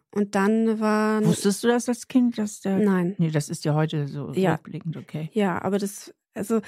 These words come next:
Speaker 1: was mir noch so in Erinnerung geblieben ist, ist diese, diese sprachlose, schockierte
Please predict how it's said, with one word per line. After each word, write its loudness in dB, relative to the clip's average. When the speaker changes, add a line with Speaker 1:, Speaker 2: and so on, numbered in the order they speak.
Speaker 1:
was 2
mir 6
noch 4
so 0
in 4
Erinnerung 2
geblieben 0
ist, 0
ist -2
diese, 2
diese 4
sprachlose, 0
schockierte 0